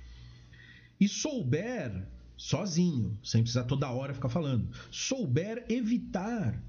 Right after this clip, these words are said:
os erros do intelecto, é que poderá se lançar à investigação desse tema. Então a pessoa tem que primeiro amadurecer.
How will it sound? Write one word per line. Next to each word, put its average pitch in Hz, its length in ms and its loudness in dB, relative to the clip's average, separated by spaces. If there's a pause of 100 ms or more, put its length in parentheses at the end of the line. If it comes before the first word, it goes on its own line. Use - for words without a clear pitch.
(300)
os 151 300 6
erros 180 420 2
do 170 80 4
intelecto, 175 800 0 (2250)
é 240 220 -2
que 247 280 2
poderá 185 520 0
se 180 180 2
lançar 175 640 0
à 180 60 0
investigação 180 640 2
desse 185 200 2
tema. 92 240 4
Então 185 200 2
a 180 40 4
pessoa 190 280 2
tem 240 120 4
que 226 120 -4
primeiro 262 440 2
amadurecer. 247 960 0